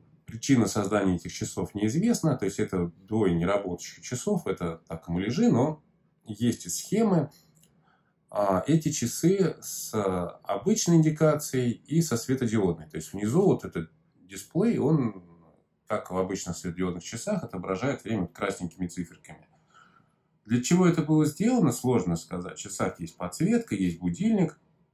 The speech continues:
есть секундомер, таймер, но при этом вот почему-то, а, скрывается еще и светодиодная часть.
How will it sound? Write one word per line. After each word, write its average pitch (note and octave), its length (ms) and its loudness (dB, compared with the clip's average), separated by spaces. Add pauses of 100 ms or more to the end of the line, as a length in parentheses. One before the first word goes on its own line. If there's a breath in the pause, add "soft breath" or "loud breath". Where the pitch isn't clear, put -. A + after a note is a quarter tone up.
(680)
есть G#2 240 -2
секундомер, G2 600 0
таймер, E3 420 0
но D#3+ 180 0
при F#2+ 180 -4
этом G2+ 240 -6
вот F#2+ 180 -10 (220)
почему-то, F2+ 640 -6 (1400)
а, F#2 140 -14
скрывается G2 880 -4
еще G2+ 380 -10
и F#2+ 40 -2
светодиодная F2 880 -4
часть. - 420 -4